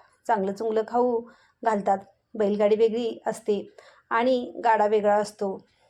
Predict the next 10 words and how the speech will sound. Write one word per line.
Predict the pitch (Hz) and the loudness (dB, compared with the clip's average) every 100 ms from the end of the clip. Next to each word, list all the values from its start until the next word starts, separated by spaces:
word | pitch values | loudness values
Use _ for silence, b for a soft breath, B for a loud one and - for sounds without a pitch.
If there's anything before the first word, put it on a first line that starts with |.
| _ 226 | _ -2
बैलगाडी | 247 254 269 269 | 0 2 2 0
ही | 269 262 269 | -4 -6 -4
कामासाठीच | - 220 233 277 269 254 233 | -2 0 0 -2 -6 -6 -8
वापरली | 247 208 202 202 208 | -2 -2 -2 -4 0
जाते, | 214 202 190 175 _ b b b b | 0 -2 -4 -8 _ b b b b
शर्यतीमध्ये | - 269 277 302 294 277 294 | 0 2 2 0 0 2 2
पळताना | 294 285 233 208 208 - - _ - 226 | 2 0 2 0 0 -2 -6 _ -6 0
गाडा | 214 226 220 240 | 2 4 2 -4
वापरला | 233 208 202 196 | -4 0 0 0
जातो. | 190 202 202 180 | -2 -2 -4 -10